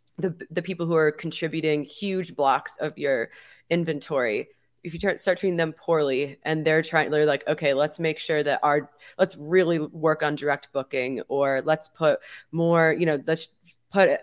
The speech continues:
every O T A possible, you know, put our inventory everywhere," then you're going to have more of the bad quality hosts taking up more of the space, right? And then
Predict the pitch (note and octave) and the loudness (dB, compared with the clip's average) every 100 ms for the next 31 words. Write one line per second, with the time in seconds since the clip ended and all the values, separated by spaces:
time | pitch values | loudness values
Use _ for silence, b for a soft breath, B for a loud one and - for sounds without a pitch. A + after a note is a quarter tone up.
0 | - F#3+ F3+ F3+ E3 E3 E3+ D3 D3+ C#3+ | 2 2 4 2 2 0 0 0 2 2
1 | D3 - D3+ C3+ B2 G2+ D#3+ B2+ - D#3 | 2 -2 0 0 0 -4 -4 -4 -2 0
2 | D3+ D#3 D3+ D3+ A#2 D3 D3+ C#3+ C#3+ B | 0 -4 -4 -2 -2 -2 -2 -2 -2 B
3 | B B B _ _ F#3 G#3 G#3 G#3 G#3 | B B B _ _ 0 2 4 2 2
4 | C4 D#4 D4 F#3+ F3 E3 D3+ D3+ D#3 D3+ | 2 2 2 2 2 2 -2 0 0 0
5 | C#3+ D3 - C#3+ D3 C#3+ C#3 - C#3+ C#3 | -2 -4 -8 -2 2 2 0 -2 -2 -2
6 | C#3+ D3+ C3+ C3 - C#3+ D3 B2+ - C3 | -2 -2 -2 -4 -6 -6 -6 -10 -8 -8
7 | A#2+ A2 F#2+ - - D2+ - - _ _ | -6 -10 -14 -12 -8 -8 -10 -16 _ _
8 | - D3 D3 B B B - F3 F3 E3+ | -2 0 0 B B B 0 2 4 4
9 | E3+ | 2